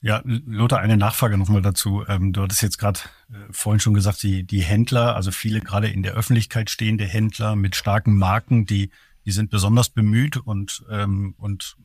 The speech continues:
müssen das ja auch machen. Ähm, und, und alleine der gesellschaftliche Druck sozusagen zwingt sie ein Stück weit auch dazu, voranzugehen. Jetzt haben wir ja im Handel sehr oft, äh, ich sag mal, sehr vielschichtige Konstrukte.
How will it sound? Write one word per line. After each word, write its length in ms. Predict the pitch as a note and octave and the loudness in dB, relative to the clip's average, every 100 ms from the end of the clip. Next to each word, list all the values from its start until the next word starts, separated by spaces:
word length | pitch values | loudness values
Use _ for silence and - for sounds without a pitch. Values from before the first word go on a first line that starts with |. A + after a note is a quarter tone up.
| - | -20
müssen 300 | G2+ B2 - | -4 -2 2
das 160 | C#3 C3 | 0 2
ja 100 | B2 | 0
auch 160 | B2 A#2 | 0 0
machen. 460 | A2+ C3+ B2+ B2+ - | 0 4 2 0 -10
Ähm, 340 | G#2 G2+ F#2+ - | -14 -14 -16 -14
und, 240 | G2 F2+ _ F#2+ F#2+ _ - | -16 -16 _ -20 _ _ -10
und 160 | F#2+ - | -10 -8
alleine 360 | G2+ G2+ G#2+ | -4 2 2
der 120 | G2 F#2+ | 2 -2
gesellschaftliche 680 | F#2 G2+ A2 A2+ - G2+ | -2 -2 -2 -4 -6 -6
Druck 300 | F#2 F#2+ A#2+ | -6 -6 -6
sozusagen 520 | - A#2+ A#2 G#2+ A2 | -10 -10 -6 -2 -2
zwingt 280 | G2+ G#2+ G#2+ | -2 -6 -6
sie 120 | - A2 | -2 -4
ein 40 | |
Stück 240 | - A2 | -4 -6
weit 140 | A#2 G#2 | -6 -8
auch 120 | G#2 | -10
dazu, 320 | A2+ G2+ A#2+ | -12 -8 -8
voranzugehen. 760 | G#2+ G2+ F#2 G#2+ - G#2 G#2+ B2 - - - - _ | -8 -6 -2 -2 -2 -2 -2 -2 -6 -20 -20 -20 _
Jetzt 200 | G#2 - | -6 -2
haben 80 | C3 | 0
wir 80 | C3+ | 2
ja 80 | |
im 160 | A#2 F#2 | 2 2
Handel 260 | G#2 C3 C3 | 2 2 2
sehr 300 | G2+ A2+ C3 _ | 2 0 -2 _
oft, 420 | A#2 A#2+ - - - | -4 -4 -4 -14 -6
äh, 340 | A2+ G#2+ G#2 A2 | 0 2 2 0
ich 100 | G2 | -4
sag 140 | G#2+ A#2 | -2 2
mal, 100 | A2+ | 2
sehr 200 | A2+ A#2 | 4 2
vielschichtige 840 | - D#3 D#3+ - C3 - A2+ G#2+ | 0 0 0 -2 -4 -6 -8 -8
Konstrukte. 800 | - G#2 - - A#2+ - F#2 | -2 -2 -2 -4 -6 -6 -10